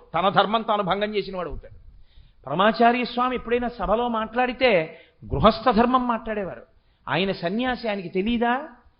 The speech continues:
ఎందుకు అలా మాట్లాడడం? సభలో ఉన్న వాళ్ళందరూ గృహస్థులైతే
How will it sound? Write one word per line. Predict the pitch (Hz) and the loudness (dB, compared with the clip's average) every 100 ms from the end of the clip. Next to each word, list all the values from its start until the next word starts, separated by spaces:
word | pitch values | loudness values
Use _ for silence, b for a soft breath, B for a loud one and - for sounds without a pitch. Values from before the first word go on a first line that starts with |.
| - 165 | -8 -6
ఎందుకు | 190 240 | -2 0
అలా | 247 247 | 2 2
మాట్లాడడం? | 247 233 254 226 285 330 - _ _ _ _ _ - | 0 -2 -6 -4 -6 -6 -14 _ _ _ _ _ -8
సభలో | 170 175 226 247 | 0 4 6 4
ఉన్న | 254 247 | 2 0
వాళ్ళందరూ | 254 254 247 240 254 254 | 0 2 2 0 4 4
గృహస్థులైతే | 226 196 240 233 247 214 185 165 156 208 294 | 4 4 4 2 -2 -2 -2 0 0 0 -2